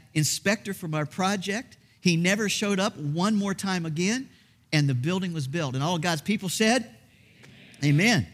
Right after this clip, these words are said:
Now, Nehemiah was having the same kind of problem, but he, he didn't have just one city inspector.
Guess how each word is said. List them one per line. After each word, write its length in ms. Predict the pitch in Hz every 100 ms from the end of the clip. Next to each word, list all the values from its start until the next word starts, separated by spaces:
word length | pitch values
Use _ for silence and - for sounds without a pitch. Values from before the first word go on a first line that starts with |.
| - - _ _ _ _ -
Now, 140 | 220
Nehemiah 600 | 220 320 302 240 339 285
was 140 | 214
having 240 | 233 262 247
the 60 |
same 280 | 214 277 262
kind 200 | 247 240
of 80 | 226
problem, 560 | - 320 370 190 139 - - _ _ _ _ _ _
but 120 | 208
he, 200 | 233 311
he 280 | 302 - 262
didn't 200 | 302 214
have 160 | 240 175
just 180 | 185
one 200 | 208 214
city 280 | 170 240 220
inspector. 560 | 185 - 247 277 -